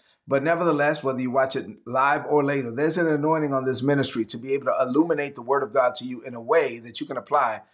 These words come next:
to your daily life. For over twenty-five years, I've been sharing today's word, and I ask this question every day, five days a week. "So what does this mean to you today?" So we're looking at the miracles of Jesus. We've been doing that all year. This is part fifty-four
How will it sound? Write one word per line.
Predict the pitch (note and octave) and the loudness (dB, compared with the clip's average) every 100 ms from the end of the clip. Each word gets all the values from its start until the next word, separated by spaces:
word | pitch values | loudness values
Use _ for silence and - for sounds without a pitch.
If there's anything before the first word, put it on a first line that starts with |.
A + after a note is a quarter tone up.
| _ _ - | _ _ -10
to | B2+ | -4
your | B2+ | -2
daily | A2+ A#2+ A#2+ B2+ | -2 -6 -4 -2
life. | C#3+ A2 G2+ | 0 -2 -4
For | A2+ C#3+ | -4 -2
over | D3+ | -2
twenty-five | D#3 E3 E3+ E3+ D#3+ D3 | -4 -4 -2 0 0 2
years, | D#3 A2+ | 0 2
I've | A#2 B2 | -2 -2
been | B2 | -4
sharing | C#3+ C#3 B2+ | -2 -2 -4
today's | A#2+ B2 C3 B2+ | -8 -10 -4 2
word, | B2 A#2 - _ | 2 2 -6 _
and | A2 | -6
I | A2+ | -4
ask | - C3+ C3+ - | -2 0 0 0
this | C#3 | -6
question | - C3 - A2+ | 0 0 0 -6
every | A#2 B2+ | -6 -4
day, | A#2+ A2 G#2 _ | -4 -4 -8 _
five | B2 A#2+ | 0 0
days | B2+ B2+ | -2 -6
a | B2 | -6
week. | A#2+ G#2+ - _ _ | -6 -6 -12 _ _
"So | - - C3 | -6 0 0
what | A2+ A#2+ E3 F3 - - _ A2+ | 0 2 2 2 -6 -20 _ -6
does | B2 G#2+ | -4 -2
this | C3 C#3+ - | 0 0 0
mean | B2 D#3+ B2 G#2 G#2 G#2+ _ _ _ | -2 0 0 -4 -8 -12 _ _ _
to | - B2+ | -6 -4
you | A2 C#3+ C3 G2 G2 - _ _ _ | -2 2 2 0 -8 -18 _ _ _
today?" | - C#3 F3+ A2+ | -6 0 2 0
So | - | 0
we're | D#3 G#3+ | 0 2
looking | B3 G3+ | 2 2
at | D#3+ C#3+ | 0 0
the | |
miracles | C3 C#3 C#3 D3 | 2 2 2 0
of | C#3+ | 0
Jesus. | A#2+ A2+ G#2 F2 C3+ | 0 0 -2 -6 -2
We've | C3+ | 0
been | C#3 | 2
doing | C#3+ C#3+ | 2 4
that | B2 B2 | 2 4
all | C#3 C3+ | 4 4
year. | A#2 A2+ | 0 -4
This | C3 C3 | -6 -8
is | - | -2
part | C3 - | 0 0
fifty-four | C3+ C#3 C#3 C#3+ C3 | -4 -4 -6 0 0